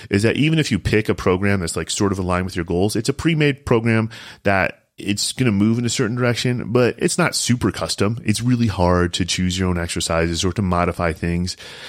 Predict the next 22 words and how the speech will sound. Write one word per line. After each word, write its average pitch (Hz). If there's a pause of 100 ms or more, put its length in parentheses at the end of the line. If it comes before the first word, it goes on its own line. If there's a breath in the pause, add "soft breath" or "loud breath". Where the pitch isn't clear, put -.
(140 loud breath)
Uh, 82
it's -
really 110
hard 98
or 90
almost 98
impossible 95
to 90
do, 92
like, 85
a -
full-on 95
education 101
piece -
with 87
it. 120
So -
it's 101
like, 90
you 110
never 107
learn 90